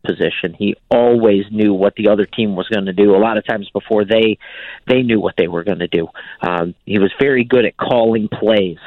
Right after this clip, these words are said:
um, before they happened by, by down and distance and tendency and, and formation. And,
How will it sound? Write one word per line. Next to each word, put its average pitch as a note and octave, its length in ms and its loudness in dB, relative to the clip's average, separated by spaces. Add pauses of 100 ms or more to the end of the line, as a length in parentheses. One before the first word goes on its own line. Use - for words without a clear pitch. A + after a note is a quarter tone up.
(440)
um, F#2+ 280 -4
before A#2 400 0
they G#2 180 2
happened G2 480 -4
by, F2+ 360 0 (120)
by F#2+ 140 0
down B2 360 -2
and G#2 140 -2
distance A2 520 -2
and G2 160 -2
tendency A2 680 0
and, F#2+ 180 0
and G2+ 260 -6
formation. G#2+ 720 0 (520)
And, G#2 480 -2